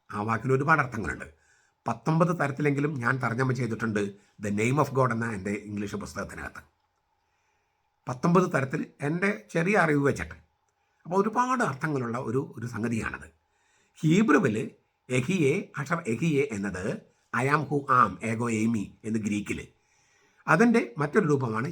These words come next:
യാഹ്വേ. എഹിയേ അഷർ എഹിയേ എന്നതിൻ്റെ I am who am എന്നുള്ളതിൻ്റെ he is എന്നാണ് യാഹ്വേ. He is, he is what he is, അതാണ് യാഹ്വേ. പുറപ്പാട് മൂന്ന് പതിനാലില്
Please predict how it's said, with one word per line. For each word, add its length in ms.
യാഹ്വേ. 380
എഹിയേ 340
അഷർ 200
എഹിയേ 360
എന്നതിൻ്റെ 360
I 120
am 120
who 140
am 80
എന്നുള്ളതിൻ്റെ 360
he 120
is 240
എന്നാണ് 240
യാഹ്വേ. 340
He 120
is, 180
he 100
is 80
what 140
he 120
is, 180
അതാണ് 220
യാഹ്വേ. 300
പുറപ്പാട് 460
മൂന്ന് 280
പതിനാലില് 440